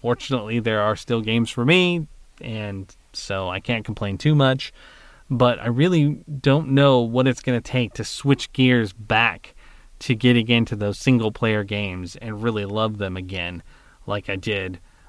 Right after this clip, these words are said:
a long time ago. Uh, you know, I think that part of it comes down to dropping, like, a hundred and some hours into Skyrim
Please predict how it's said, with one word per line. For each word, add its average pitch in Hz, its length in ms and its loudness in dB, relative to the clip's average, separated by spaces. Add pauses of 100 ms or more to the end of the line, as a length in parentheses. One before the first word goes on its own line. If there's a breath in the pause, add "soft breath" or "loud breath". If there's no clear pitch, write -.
a 98 80 -6
long 95 240 -6
time 98 240 -8
ago. 87 340 -12 (480 soft breath)
Uh, 98 220 -12 (280 soft breath)
you 190 120 2
know, 214 180 6
I 151 120 2
think 240 300 4
that 151 200 2
part 139 260 6
of 127 100 4
it 127 160 0
comes 123 280 2
down 113 300 0
to 107 420 -2 (160)
dropping, 113 680 0
like, 98 320 -12
a 135 240 -2
hundred 135 340 6
and 117 200 2
some 120 360 2
hours 110 460 0
into 107 300 -6
Skyrim 107 840 0